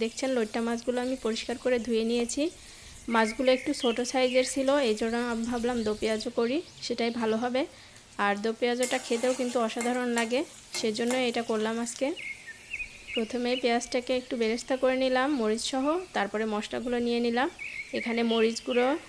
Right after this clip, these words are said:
হলুদ গুঁড়ো, জিরা, ধনিয়া গুঁড়ো, আদা বাটা, পেঁয়াজ রসুন বাটা ছিল। সবগুলো মশলাকে আমি একসঙ্গে দিয়ে দিলাম, কারণ একটা একটা করে দিতে দিতে দেখা যায় পেঁয়াজটা অনেক বেশি বেরেস্তা পুড়ে যায়, তখন কিন্তু তিতা হয়ে যায়। সেজন্য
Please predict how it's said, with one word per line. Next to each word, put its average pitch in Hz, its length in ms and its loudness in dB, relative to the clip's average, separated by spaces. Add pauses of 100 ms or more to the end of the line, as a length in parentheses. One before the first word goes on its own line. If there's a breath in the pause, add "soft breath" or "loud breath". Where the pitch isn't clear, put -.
(120)
হলুদ 214 360 2
গুঁড়ো, 233 240 4 (320)
জিরা, 226 300 2 (160)
ধনিয়া 220 380 2
গুঁড়ো, 233 180 4 (180)
আদা 202 220 0
বাটা, 220 280 0 (460 loud breath)
পেঁয়াজ 220 240 4 (100)
রসুন 247 220 -2 (100)
বাটা 220 180 0 (100)
ছিল। 185 160 -2 (1900)
সবগুলো 240 460 2
মশলাকে 247 440 0
আমি 262 180 0
একসঙ্গে 240 420 0
দিয়ে 214 200 4
দিলাম, 233 200 2 (120)
কারণ 208 180 2 (100)
একটা - 180 -6
একটা 233 200 -4
করে 247 220 2
দিতে 220 240 0
দিতে 233 180 0 (120)
দেখা 226 220 -2
যায় 247 160 0
পেঁয়াজটা 220 420 -2
অনেক 226 140 -2 (100)
বেশি 233 160 -2 (100)
বেরেস্তা 220 360 -2 (100)
পুড়ে 226 280 2
যায়, 269 160 2 (560)
তখন 247 180 2 (100)
কিন্তু 254 180 0 (100)
তিতা 226 280 0
হয়ে 220 220 2
যায়। 240 140 2 (260)
সেজন্য 226 280 2